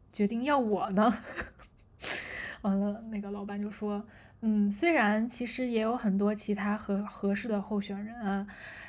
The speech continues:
但是呢，我觉得从就是三观一致方面，就是你对Web三的一些理念的认同方面，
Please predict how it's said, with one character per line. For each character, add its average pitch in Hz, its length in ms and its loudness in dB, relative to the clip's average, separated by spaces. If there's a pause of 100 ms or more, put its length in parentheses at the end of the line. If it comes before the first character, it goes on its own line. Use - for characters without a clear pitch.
(280)
但 285 240 2
是 262 260 0
呢， 214 360 2
我 202 100 2
觉 202 220 2
得 214 260 4
从 202 560 4 (400)
就 220 160 -2
是 202 320 2
三 294 320 0
观 285 260 2
一 202 120 6
致 208 380 0 (300)
方 196 220 0
面， 190 280 -2 (200)
就 202 140 -2
是 202 100 -2
你 202 160 6
对 233 140 2
Web 247 240 4
三 240 240 0
的 240 100 0
一 226 80 0
些 233 280 -2
理 208 180 0
念 220 180 2
的 214 120 4
认 269 200 6
同 202 220 4
方 196 180 2
面， 196 240 4